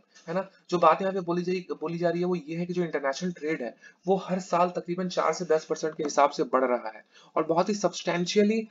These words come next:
हर साल इसमें growth देखने को मिल रहा है। In fact, trade,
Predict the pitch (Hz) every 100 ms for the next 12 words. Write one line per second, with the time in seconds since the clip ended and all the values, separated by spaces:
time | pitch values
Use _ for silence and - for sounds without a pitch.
0 | _ _ 170 196 202 - 165 180 175 -
1 | 180 - 143 160 - 135 143 143 165 135
2 | 135 120 117 110 113 _ - - - 170
3 | - - 147 - - - _ 165 185